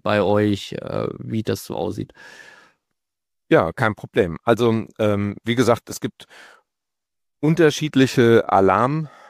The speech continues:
Speaker 2: äh, Typen, Einbruchalarm, Technik, Überfall, Feuer, Rauch, ähm, gibt's also die unterschiedlichsten Sachen, ne? Ich sag immer, wir können alles aufschalten, was irgendwie potenzialfreie Kontakte hat und übertragen werden kann.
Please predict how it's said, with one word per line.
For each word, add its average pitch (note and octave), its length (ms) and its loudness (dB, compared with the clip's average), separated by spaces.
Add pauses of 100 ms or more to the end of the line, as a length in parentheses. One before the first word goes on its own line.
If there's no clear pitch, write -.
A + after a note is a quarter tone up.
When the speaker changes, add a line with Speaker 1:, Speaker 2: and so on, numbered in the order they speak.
(160)
Speaker 2:
äh, G#2 100 -8
Typen, E3+ 520 -4
Einbruchalarm, A2 1000 0
Technik, A2 680 -4
Überfall, G2+ 800 2 (480)
Feuer, G#2 560 4
Rauch, G2+ 680 2
ähm, G2 260 -2 (100)
gibt's - 220 -6
also A2 360 2 (640)
die B2 140 -6
unterschiedlichsten C3+ 720 2
Sachen, E2 320 -2
ne? A2 180 2
Ich - 120 -6
sag A#2 160 0
immer, B2 220 0
wir A#2+ 140 0
können A#2 240 -2
alles B2 320 -2
aufschalten, A2+ 760 -2 (320)
was G#2 200 -6
irgendwie A2 380 -4
potenzialfreie G#2 920 0
Kontakte G#2 560 -4
hat G#2+ 160 0
und G2 160 -6
übertragen G#2+ 640 0
werden A#2+ 260 2
kann. A2+ 280 -2